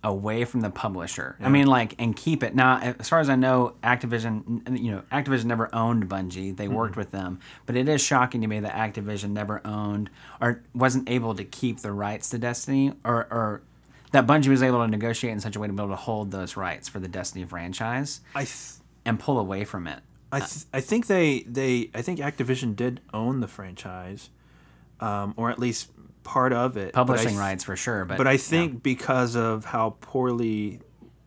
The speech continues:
Speaker 2: Destiny two started off, I think that's, again, short-sighted.
Speaker 1: Right.
Speaker 2: They
Speaker 1: Right.
Speaker 2: probably thought, "This isn't worth keeping. We're gonna lose more money on it.
Speaker 1: Right.
Speaker 2: Let's get rid of it."
Speaker 1: Well, I think that is true because if you look at when Forsaken came out,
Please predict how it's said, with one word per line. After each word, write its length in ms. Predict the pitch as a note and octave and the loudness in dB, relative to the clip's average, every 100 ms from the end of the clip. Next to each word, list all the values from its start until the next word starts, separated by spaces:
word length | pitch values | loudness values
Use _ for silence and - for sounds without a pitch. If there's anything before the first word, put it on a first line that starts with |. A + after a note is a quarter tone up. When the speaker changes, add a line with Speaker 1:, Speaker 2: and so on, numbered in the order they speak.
| - A#2+ | -10 -4
Speaker 2:
Destiny 360 | A#2 - G#2 | -4 -4 -8
two 180 | - A#2 | -6 -8
started 340 | - A2+ G#2+ | -4 -6 -4
off, 480 | G#2 A#2+ G2+ F#2 - - - - - - | 0 2 2 -2 -10 -20 -20 -20 -12 -6
I 80 | |
think 340 | A#2 C3 A#2 G#2 | -4 -4 -6 -4
that's, 460 | A2+ - - - - B2 | 0 0 -2 -8 -6 -4
again, 320 | A2+ B2 A#2+ | 2 2 2
short-sighted. 800 | - B2 A#2 - C3+ C3+ A#2 A#2 | 2 2 2 4 4 6 2 0
Speaker 1:
Right. 160 | - A#2+ | -4 -4
Speaker 2:
They 80 | A#2 | -4
Speaker 1:
Right. 60 | |
Speaker 2:
probably 360 | - A#2 A2+ A2 | 0 -2 -2 -4
thought, 400 | - A#2 A2+ A2 | -2 -2 -2 -6
"This 180 | A2 A#2 | -6 -4
isn't 220 | A2+ G#2 | -6 -6
worth 200 | G#2+ - | -8 -6
keeping. 600 | - C3 A2+ F#2+ G2 A2+ - - - | -4 -4 -4 -8 -10 -14 -18 -16 -6
We're 120 | A2 | -2
gonna 140 | A2+ | 0
lose 200 | A2+ A2 A2+ | 0 0 0
more 140 | G#2+ | 0
money 300 | G#2+ A2+ A#2 | 0 0 -2
on 140 | G#2 G#2 | -4 -6
it. 100 | F#2+ | -6
Speaker 1:
Right. 120 | F#2 | -4
Speaker 2:
Let's 180 | G#2+ - | -6 -6
get 120 | G#2+ | -8
rid 160 | G#2+ A#2+ | -6 -6
of 140 | G2+ | -6
it." 140 | G2 - | -6 6
Speaker 1:
Well, 240 | D3 D3 | 10 10
I 80 | B2+ | 8
think 220 | B2 D#3 | 2 4
that 120 | C#3 B2+ | 6 6
is 200 | C#3 - | 4 2
true 240 | G#2+ F#2+ | -2 -2
because 540 | G2+ - A2 G#2 G2+ - | -4 -2 0 0 -4 -6
if 140 | A2 | -6
you 60 | G#2+ | -2
look 260 | A2+ A#2+ | -2 0
at 200 | A2 G2+ | -2 -2
when 160 | A2 G2+ | -4 -6
Forsaken 540 | - G2+ C#3+ D3 D3 | -4 -4 -4 -2 -2
came 240 | C3+ A2 G2 | -2 -2 -4
out, 400 | G2+ D#2+ - | -4 -6 -10